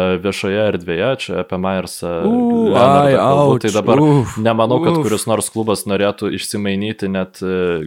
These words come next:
Speaker 1: grinai dėl salary tikslų, na, tiesiog tai
Speaker 2: Ne, ne, ne,
Speaker 1: prastas
Speaker 2: dabar tai,
Speaker 1: P Ras
Speaker 2: da-, dabar
Speaker 1: būtų.
Speaker 2: tai yra žaidėjas, jo, kurio
Speaker 1: O tu
Speaker 2: niekas
Speaker 1: šiaip
Speaker 2: nenori net
Speaker 1: žinojai, ką
Speaker 2: paliest.
Speaker 1: Kai reiškia?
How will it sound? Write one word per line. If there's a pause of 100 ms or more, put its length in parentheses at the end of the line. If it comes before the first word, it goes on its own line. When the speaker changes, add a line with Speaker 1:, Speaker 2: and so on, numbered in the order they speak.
Speaker 1:
grinai
dėl
salary (400)
tikslų,
na,
tiesiog
tai (260)
Speaker 2:
Ne,
ne,
ne,
Speaker 1:
prastas
Speaker 2:
dabar
tai,
Speaker 1:
P
Ras
Speaker 2:
da-,
dabar
Speaker 1:
būtų.
Speaker 2:
tai
yra
žaidėjas,
jo,
kurio
Speaker 1:
O
tu
Speaker 2:
niekas
Speaker 1:
šiaip
Speaker 2:
nenori
net
Speaker 1:
žinojai,
ką
Speaker 2:
paliest.
Speaker 1:
Kai
reiškia?